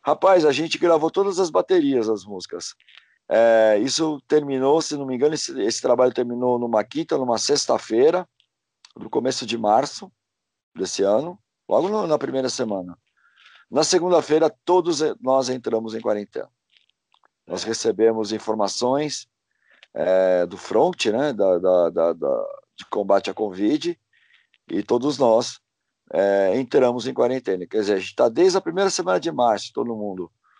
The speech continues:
Speaker 1: longe de
Speaker 2: Caraca.
Speaker 1: tudo. É.
Speaker 2: E, e,
Speaker 1: Quase um
Speaker 2: e,
Speaker 1: ano.
Speaker 2: e não mexeram mais o material, tá guardado, tá
Speaker 1: Tá
Speaker 2: ali
Speaker 1: parado.
Speaker 2: esperando.
Speaker 1: Tá parado.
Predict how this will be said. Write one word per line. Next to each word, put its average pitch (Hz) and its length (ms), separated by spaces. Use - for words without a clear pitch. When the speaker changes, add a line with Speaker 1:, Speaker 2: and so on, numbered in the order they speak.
Speaker 1:
longe 117 240
de 104 120
Speaker 2:
Caraca. 90 140
Speaker 1:
tudo. 82 120
É. 78 240
Speaker 2:
E, 110 280
e, - 20
Speaker 1:
Quase 147 260
um 147 60
Speaker 2:
e, 113 80
Speaker 1:
ano. 90 220
Speaker 2:
e 113 120
não 135 160
mexeram 151 400
mais 156 180
o 160 40
material, 156 380
tá 104 120
guardado, 127 720
tá - 80
Speaker 1:
Tá 135 100
Speaker 2:
ali 113 120
Speaker 1:
parado. 190 440
Speaker 2:
esperando. 127 280
Speaker 1:
Tá 101 100
parado. 107 460